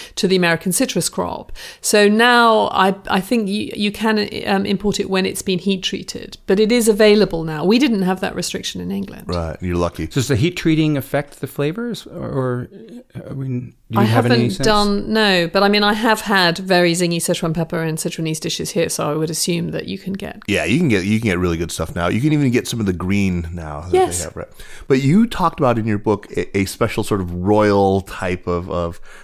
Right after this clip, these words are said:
Speaker 2: uh, that was, like, especially for, for, um, to be, it's, it's like a tribute grade,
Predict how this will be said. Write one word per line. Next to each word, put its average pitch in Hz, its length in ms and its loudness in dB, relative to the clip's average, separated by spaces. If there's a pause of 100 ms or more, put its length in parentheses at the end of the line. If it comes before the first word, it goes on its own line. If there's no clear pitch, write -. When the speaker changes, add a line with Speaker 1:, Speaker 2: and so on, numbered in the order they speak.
Speaker 2:
uh, 92 80 -2
that 95 120 0
was, 101 160 2
like, 95 180 -2
especially 104 520 -2
for, 90 240 -2 (100)
for, 90 540 -2 (540)
um, 78 400 -6
to - 120 -8
be, 101 360 0
it's, 104 200 2
it's 107 180 0
like 104 100 0
a - 40 -8
tribute 110 540 0
grade, 80 520 -4